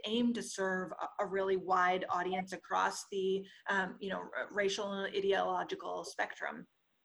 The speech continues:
I think another opportunity for us is that we are not saddled with,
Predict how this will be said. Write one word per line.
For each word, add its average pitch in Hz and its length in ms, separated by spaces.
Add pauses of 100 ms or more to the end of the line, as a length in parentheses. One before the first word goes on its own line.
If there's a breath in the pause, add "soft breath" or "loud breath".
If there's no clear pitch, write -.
(100)
I - 40
think 247 260 (300 loud breath)
another 254 280
opportunity 254 500
for 233 140
us 214 200
is 202 100
that 208 140
we 220 180
are 226 80
not 208 320
saddled 208 540
with, 185 340